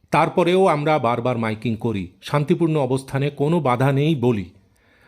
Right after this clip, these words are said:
যারা বিনা দোষে বিকাশ ভবনে আটকে আছেন, তাদের বেরোতে দেওয়ার কথা বলা হয়। নিরাপদে কর্মীদের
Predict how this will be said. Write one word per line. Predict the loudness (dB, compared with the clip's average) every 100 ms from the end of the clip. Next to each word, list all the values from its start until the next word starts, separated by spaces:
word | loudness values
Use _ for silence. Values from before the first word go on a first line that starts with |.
| -2
যারা | 4 4
বিনা | 4 0 2
দোষে | 0 2 0
বিকাশ | 2 0 0
ভবনে | -2 -2 -2
আটকে | -2 -4 -4
আছেন, | -4 -4 -4
তাদের | -2 -2 -2
বেরোতে | -2 -4 -4 -4
দেওয়ার | -2 -2 -2
কথা | -2 -4 -4
বলা | -4 -4
হয়। | -4 -8 -12 _ _ _
নিরাপদে | 0 2 2 0 0
কর্মীদের | 0 -2 -2 -4